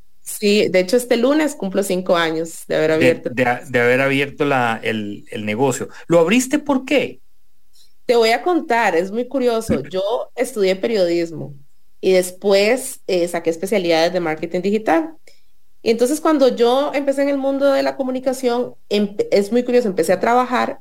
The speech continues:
Speaker 1: en el tema de redes. Las agencias en ese tiempo estaban buscando community managers que fueran periodistas para trabajar en las agencias de marketing.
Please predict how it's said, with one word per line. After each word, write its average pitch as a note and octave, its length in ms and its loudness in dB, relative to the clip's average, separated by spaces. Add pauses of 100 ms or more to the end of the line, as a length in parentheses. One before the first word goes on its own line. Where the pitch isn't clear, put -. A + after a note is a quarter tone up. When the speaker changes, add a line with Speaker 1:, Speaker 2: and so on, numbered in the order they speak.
Speaker 1:
en G3 180 0
el D#3+ 140 -2
tema F#3 260 0
de F#3+ 100 0
redes. E3+ 360 2
Las D#3+ 220 -6
agencias G3 440 0
en A#3 120 0
ese A#3 160 2
tiempo A3+ 340 0
estaban F#3 380 0
buscando G3+ 600 0 (380)
community G3+ 560 4
managers A3+ 460 2
que F3 100 -4
fueran D#3+ 300 0
periodistas B3 640 0
para G3 180 -2
trabajar D3+ 380 -2
en E3+ 80 -4
las F#3 160 -2
agencias D#3 340 -4
de F#3 60 4
marketing. C4+ 540 0